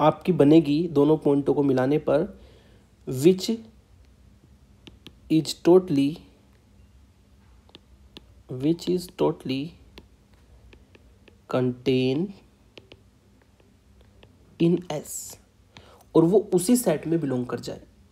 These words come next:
<clears throat> ठीक है। यानी कि अगर figurely हम बात करें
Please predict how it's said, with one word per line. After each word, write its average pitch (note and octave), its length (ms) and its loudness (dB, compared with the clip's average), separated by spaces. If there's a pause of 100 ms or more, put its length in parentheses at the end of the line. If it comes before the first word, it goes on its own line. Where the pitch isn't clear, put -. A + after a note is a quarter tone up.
(140)
<clears throat> - 160 4 (960)
ठीक F3 220 0
है। A#3+ 140 0 (380)
यानी C3 200 2
कि C#3 80 0
अगर D#3+ 160 6
figurely G3+ 400 8
हम G#3+ 180 0
बात E3 240 2
करें D#3 280 -2